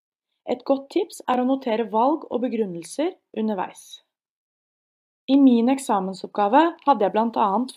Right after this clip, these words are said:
følgende faser: skisser, utforsking av plateteknikk, leire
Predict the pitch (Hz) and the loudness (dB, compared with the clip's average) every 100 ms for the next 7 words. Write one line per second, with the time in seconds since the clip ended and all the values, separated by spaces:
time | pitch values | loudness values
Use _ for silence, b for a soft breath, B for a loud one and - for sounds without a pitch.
0 | - 277 190 180 190 208 185 165 - - | -2 -2 -2 -6 -6 0 0 -2 -12 -16
1 | _ _ _ _ _ _ _ - 302 311 | _ _ _ _ _ _ _ -2 0 0
2 | - 277 311 - _ _ _ _ _ - | -2 0 0 -2 _ _ _ _ _ 4
3 | 269 277 - 277 - 220 180 - 269 277 | 4 4 -2 -4 -2 -4 -4 0 4 4
4 | 269 262 269 277 294 294 - - _ _ | 0 -4 -2 2 0 0 -10 -20 _ _
5 | _ _ _ - 247 277 240 214 269 | _ _ _ 2 4 6 4 2 0